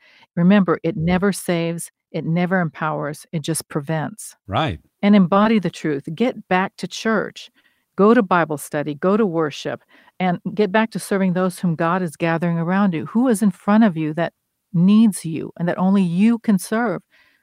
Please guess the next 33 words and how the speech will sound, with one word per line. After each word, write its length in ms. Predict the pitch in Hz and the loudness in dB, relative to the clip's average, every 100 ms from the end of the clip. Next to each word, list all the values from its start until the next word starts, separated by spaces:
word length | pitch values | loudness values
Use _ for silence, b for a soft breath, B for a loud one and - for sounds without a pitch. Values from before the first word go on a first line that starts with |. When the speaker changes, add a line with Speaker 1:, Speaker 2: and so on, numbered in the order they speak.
| b | b
Speaker 2:
Right. 80 | - 180 170 | -6 -4 -4
Speaker 1:
Um, 120 | - - _ - - | -8 -14 _ -16 -4
that's 260 | 208 220 240 | -2 -2 -2
an 80 | 226 | -2
important 440 | - 214 202 180 | -2 -6 -4 -4
thing 160 | 202 185 | -4 -4
to 140 | 185 | -6
take 200 | - - | -10 -6
note 280 | 185 208 220 | -2 -2 -2
of, 140 | 151 | -4
and, 120 | 175 - B B _ | -8 -10 B B _
and 180 | 214 196 | 2 4
not 240 | 220 254 - | 4 0 -2
canceling 500 | 220 208 - 165 156 | -2 -2 -2 -8 -8
culture, 440 | - 175 - 214 | -6 -6 -4 -6
but 180 | 180 165 _ | -4 -6 _
challenging 680 | - 190 185 202 170 160 147 | -8 -2 2 2 0 -4 -10
it, 120 | - b b b | -12 b b b
engaging 680 | 180 175 151 190 202 185 165 | 0 0 0 0 0 -2 -4
it 140 | 151 - | -6 -8
for 100 | 170 | -8
the 80 | |
sake 300 | 156 - 208 | -6 -4 -4
of 100 | 180 | -4
culture 380 | - 156 143 165 | -8 -10 -10 -10
and 80 | 156 | -10
for 80 | 175 | -8
the 120 | 165 | -8
sake 260 | - 208 175 | -6 -6 -6
of 60 | |
sharing 240 | - 196 190 | -4 -2 -2
the 60 | 170 | -2
gospel, 540 | 170 175 - 151 | -4 -4 -6 -10